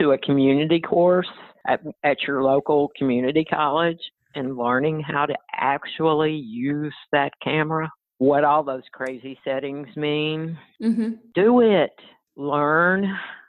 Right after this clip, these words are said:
Speaker 1: your craft.
Speaker 2: Mm-hmm.
Speaker 1: That's part of it. Um, some people can take great pictures with an iPhone.
Speaker 2: That portrait feature is amazing. Uh, I'll, I'll just say it. It's an amazing feature. So if you have an iPhone eight or higher,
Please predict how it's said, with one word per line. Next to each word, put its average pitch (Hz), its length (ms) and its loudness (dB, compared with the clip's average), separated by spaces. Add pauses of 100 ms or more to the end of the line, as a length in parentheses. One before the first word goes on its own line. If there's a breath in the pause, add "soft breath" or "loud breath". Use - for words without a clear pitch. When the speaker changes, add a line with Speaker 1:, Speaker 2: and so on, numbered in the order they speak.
Speaker 1:
your 185 200 -6
craft. 196 680 -4 (240)
Speaker 2:
Mm-hmm. 214 260 -10
Speaker 1:
That's - 220 -2 (100)
part 160 360 0
of 165 200 0
it. 98 140 -6 (340)
Um, 135 360 -2 (100)
some 190 140 0
people 202 260 2
can 160 160 -2
take 151 220 0
great 131 280 -2
pictures 123 480 -8
with 110 160 -8
an 113 80 -4
iPhone. - 520 -8 (320)
Speaker 2:
That 208 180 -8
portrait 233 640 -4
feature 254 640 -8 (640 soft breath)
is 190 640 -2
amazing. 185 720 -2 (480)
Uh, 185 100 -8 (160)
I'll, 185 360 -6
I'll 190 140 -2
just - 180 -10
say 175 160 -8
it. 175 180 -8 (260)
It's 196 160 -4
an 196 80 -2
amazing 180 360 -4
feature. 180 300 -8
So 196 160 -6
if 190 120 -8
you 202 60 -4
have 190 160 -4
an 185 80 -6
iPhone 190 420 -4
eight 196 360 -6 (120)
or 185 220 -2
higher, 202 480 -4